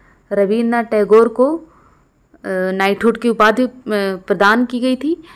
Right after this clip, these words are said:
जो कि जलियांवाला बाग हत्याकांड के बाद इन्होंने रविन्द्र, अ, नाइटहुड की उपाधि जो है, ये त्याग दी थी, इन्होंने वापस लौटा दी थी।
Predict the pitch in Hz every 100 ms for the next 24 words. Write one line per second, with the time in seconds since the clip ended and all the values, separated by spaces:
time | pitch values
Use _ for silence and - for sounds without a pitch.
0 | - - 185 220 226 240 214 214 220 220
1 | 226 208 208 214 214 214 202 196 214 214
2 | 214 233 254 208 214 220 208 190 202 214
3 | 214 - 190 185 185 _ _ 202 196 202
4 | 220 220 226 214 214 226 240 226 247 320
5 | 320 285 214 180 175 175 165 165 180 190
6 | 220 269 247 185 190 185 180 165 165 165
7 | 165 -